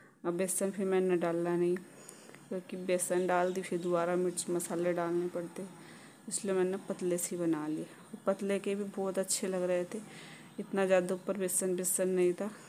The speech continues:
तो अंदर के ब्रेड भी अच्छे से सिक रहे थे और आलू भी अच्छे से सिक गए थे, बहुत अच्छे लग रहे थे ऐसे भी।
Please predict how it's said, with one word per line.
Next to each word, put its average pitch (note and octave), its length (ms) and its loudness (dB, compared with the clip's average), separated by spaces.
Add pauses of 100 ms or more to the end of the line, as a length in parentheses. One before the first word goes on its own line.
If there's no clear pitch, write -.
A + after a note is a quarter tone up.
(260)
तो F#3+ 60 -2
अंदर F#3 240 2
के F#3 120 -2
ब्रेड F#3 360 6
भी F#3+ 80 0
अच्छे F#3+ 280 -4
से F#3+ 100 -4
सिक F#3 240 -4
रहे F#3 180 -4
थे G#3 120 -6
और G3 100 0
आलू E3+ 260 2
भी F3 100 0
अच्छे - 280 -6
से F3 80 -2
सिक F3 220 -4
गए F3+ 200 -2
थे, F#3+ 140 -6 (920)
बहुत G3+ 220 0
अच्छे G#3 260 -2
लग F#3+ 140 -4
रहे F3+ 140 -4
थे F#3 100 -2
ऐसे F3+ 360 -2
भी। G3 100 -4